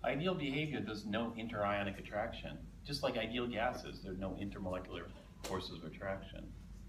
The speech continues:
But in real solutions, there's interionic attraction. So the higher the concent-, the other take-home point, as I said, one or two sentences, the other take-home point is the higher the concentration, the worse things deviate from ideal behavior.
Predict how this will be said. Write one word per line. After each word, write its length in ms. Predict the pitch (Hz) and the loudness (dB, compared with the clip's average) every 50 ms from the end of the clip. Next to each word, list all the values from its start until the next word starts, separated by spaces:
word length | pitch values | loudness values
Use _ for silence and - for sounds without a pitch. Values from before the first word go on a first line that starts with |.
| - - - - - - - - - - - - - - - - - - - - - - - - - - - - - - - | -10 -10 -10 -10 -10 -12 -12 -12 -12 -12 -12 -12 -12 -12 -12 -12 -12 -12 -12 -12 -12 -12 -12 -12 -12 -12 -12 -10 -10 -2 2
But 200 | 95 95 92 98 | 4 4 4 4
in 160 | 101 101 101 | 4 2 4
real 480 | 120 143 180 175 113 92 87 90 - - | 4 4 6 6 8 6 6 4 2 0
solutions, 640 | - - - 107 98 92 90 - 95 90 90 87 87 | -4 -6 -2 0 2 2 2 0 -2 -2 -2 -2 -2
there's 180 | 87 87 87 - | -4 -4 -4 -2
interionic 640 | 98 92 87 90 90 85 85 85 85 87 85 78 - | -2 -2 -2 0 -2 0 0 0 0 0 0 -2 -4
attraction. 580 | - - 95 98 101 107 - - - - - - | -4 -2 0 2 2 0 0 -4 -6 -8 -6 -6
So 220 | - - - 95 | -6 -2 0 0
the 80 | 90 92 | 0 0
higher 300 | - 127 143 160 175 170 | 2 4 6 6 8 6
the 80 | 151 139 | 6 4
concent-, 400 | - 127 123 123 120 117 107 95 | 4 4 4 4 2 0 -2 2
the 120 | 101 117 - | 4 6 8
other 220 | 123 147 170 180 | 10 8 8 8
take-home 480 | - - 139 127 127 127 110 104 98 90 | 6 6 6 6 6 6 6 4 4 4
point, 400 | - 101 92 87 87 87 87 87 90 101 98 | 4 6 6 8 6 6 2 0 0 4 6
as 220 | 101 104 101 - - | 6 6 6 8 8
I 140 | 101 95 90 | 8 8 8
said, 440 | 90 - - 95 85 82 85 92 | 6 4 6 8 8 8 8 6
one 200 | 87 87 90 90 | 6 6 6 6
or 60 | 90 87 | 6 4
two 160 | - 95 87 | 2 2 2
sentences, 520 | 87 87 80 80 - 82 78 - 87 82 85 | 2 2 2 2 0 -2 -4 -2 -2 2 6
the 100 | 98 - | 8 8
other 200 | 127 156 156 - | 10 8 8 6
take-home 380 | - 117 101 - 101 90 87 | 6 4 6 6 4 4 4
point 320 | 87 95 87 87 87 - 85 | 4 4 4 4 4 2 0
is 120 | 82 82 | 0 2
the 80 | 90 78 | 2 4
higher 280 | - 113 117 127 127 | 8 10 10 12 10
the 100 | 117 117 | 10 8
concentration, 960 | - - 110 113 113 113 101 - 113 110 110 110 - 123 123 127 131 - - - - - - - - 87 | 6 4 4 4 4 2 2 4 4 4 4 4 4 4 4 4 4 2 0 -4 -10 -12 -12 -6 0 4
the 100 | 90 95 | 6 6
worse 520 | 92 98 101 107 104 98 - - - - - - - - - - - - - - - - | 8 10 10 10 10 8 6 0 -8 -10 -10 -12 -14 -14 -14 -14 -14 -12 -12 -12 -12 -12
things 380 | - - - 104 92 87 82 | -2 4 8 8 8 8 6
deviate 480 | 87 - 95 92 90 92 90 80 76 - | 4 4 4 4 6 6 6 4 4 2
from 160 | - 85 78 | 2 2 4
ideal 260 | 78 78 76 78 78 | 4 4 4 4 2
behavior. 560 | 69 73 71 - 80 76 78 73 69 - - | 2 2 0 0 0 -2 -2 -2 -4 -6 -6